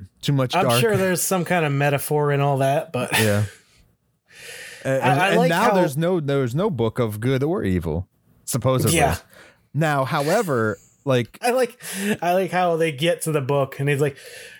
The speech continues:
Speaker 2: the, the whole movie, they're like, "It just gives you what you want," and he's like, "Book, give me what I want," and then
Speaker 1: Yeah.
Speaker 2: boom, <laughs> burns. Which, I mean, maybe it did, maybe it didn't. I don't know.
Speaker 1: I, I think maybe it did work that way because it gave him what he wanted by not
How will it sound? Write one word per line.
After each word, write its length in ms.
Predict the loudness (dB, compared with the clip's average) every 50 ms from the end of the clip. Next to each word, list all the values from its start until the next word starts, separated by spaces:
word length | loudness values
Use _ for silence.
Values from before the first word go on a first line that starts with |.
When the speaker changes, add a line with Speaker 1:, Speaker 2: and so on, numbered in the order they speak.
| _ _
Speaker 2:
the, 300 | -2 -2 0 0 -2 -4
the 140 | -2 -2 -2
whole 200 | 0 0 0 0
movie, 380 | 0 0 0 0 0 0 -2 0
they're 120 | 0 0
like, 260 | 0 -2 -2 -4 -8 -4
"It 140 | -4 -4 -2
just 260 | 0 0 0 0 0
gives 300 | 0 0 0 2 2 2
you 80 | 0 0
what 280 | 2 0 0 0 0 -2
you 80 | -2 0
want," 400 | 0 0 0 0 0 -2 -2 0
and 80 | 0
he's 100 | 0 2
like, 140 | 2 0 -2 -4 -12 _ -2
"Book, 340 | 0 0 0 -2 -8 -12 _ _ _
give 160 | -2 -2 0
me 120 | 0 0 0
what 160 | 0 0 0
I 100 | 0 0
want," 420 | 0 0 0 0 -2 -2 -6 -4
and 80 | -2 0
then 80 | 2 2
Speaker 1:
Yeah. 180 | 2 2 2
Speaker 2:
boom, 300 | 2 2 2 0 0 -4 -6 _ _ _ _ -4 -2
<laughs> 320 | -2 0 0 -2 -4 -2
burns. 500 | -2 0 0 0 0 -2 -4 -6 -10 -10 -12 -18 -18 -16 -16 -16 -18 -18 -20 -20 -20 _ _ _ _ _ _ _ _ _ _ _ _ _ _ _ _ _
Which, 160 | _ -8 -4 -2
I 40 |
mean, 220 | 0 0 0 0 0
maybe 300 | 0 0 0 0 0 0
it 80 | 0
did, 240 | 0 0 0 0 0
maybe 240 | 0 0 0 0 0
it 80 | 0 0
didn't. 380 | 0 -2 -2 -4 -10 -14 -14 _ _ -6
I 60 | -4
don't 160 | -2 0 2
know. 240 | 2 2 2 0 0
Speaker 1:
I, 80 | -2 -4
I 20 | -2
think 240 | -2 -2 -2 -2
maybe 320 | 0 0 0 0 0 0 -2
it 200 | -2 -4 -6 -8
did 360 | -4 -2 0 0 0 -2 -2
work 340 | -4 -2 -2 -2 -2 -4 -4
that 220 | -2 -2 -2 0 0
way 180 | -2 0 0 0
because 640 | -2 -2 -2 -2 0 0 2 2 2 0 -2 -4 -4
it 160 | -4 -4 -2
gave 220 | 0 0 0 0 0
him 100 | 0 0
what 120 | 0 0 0
he 60 | 0
wanted 280 | 0 0 0 0 0
by 220 | 0 0 2 2 2
not 500 | 0 0 0 0 0 0 0 -2 -4